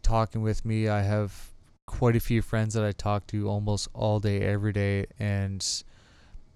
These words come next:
aside from them having anxiety disorders as well, it's helped me and helped them that we could talk to each other about things and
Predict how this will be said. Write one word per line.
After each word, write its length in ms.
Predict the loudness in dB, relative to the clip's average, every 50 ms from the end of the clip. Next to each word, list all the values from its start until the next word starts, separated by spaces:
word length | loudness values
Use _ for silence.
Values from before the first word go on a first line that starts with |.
| _ _ _ _ -2
aside 320 | 0 2 4 4 4 4
from 260 | 2 0 0 0 0 -2
them 240 | 0 2 2 4
having 400 | 4 2 2 2 2 0 0 -2
anxiety 720 | -2 -6 -4 -2 0 2 2 2 2 0 0 0 -2 -2 -4 -8 -20 -20 _ -12
disorders 500 | -8 -6 -2 0 2 2 2 0 -2 -4
as 180 | -6 -6 -2 0
well, 340 | 2 2 2 0 0 -4 -8 -12 -20 -20 -20 -20 -20 -20 -20 -20 -20 -20 _ -12 -4
it's 360 | 0 0 0 0 0 -2 -4 -4 -10 -12
helped 360 | -6 -2 2 2 2 2 2
me 440 | 0 -2 0 2 2 2 0 0 -4 _ -4
and 220 | -2 -2 0 0
helped 420 | -2 0 0 2 2 0 0 -2 -2
them 280 | 0 0 0 -2 -2
that 260 | 0 0 0 0 -2 -4
we 180 | -2 -2 -2
could 380 | 0 0 -2 -2 -2 -4 -8 -14 -18 _ _ _ _ _ _ _ _ -20 _ _ 2
talk 300 | 4 4 4 4 2 0
to 140 | -2 -2 -2
each 140 | -2 -2
other 300 | -2 -2 0 0 0 -2
about 460 | -2 0 0 0 2 2 0 0 -4 -6 _ -20 -18 _ -2
things 460 | -2 0 0 0 -2 -4 -4 -4 -4
and 440 | -4 -4 -4 -4 -6 -8 -10 -12